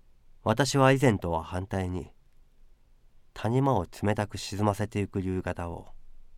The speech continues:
わずかの時間しか地上にとどまらない黄昏の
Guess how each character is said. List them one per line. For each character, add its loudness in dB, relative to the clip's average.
わ 4
ず -8
か -6
の -8
時 -12
間 -8
し -12
か -16
地 -6
上 4
に 6
と -2
ど 4
ま 4
ら 2
な -4
い -14
黄 -8
昏 2
の 0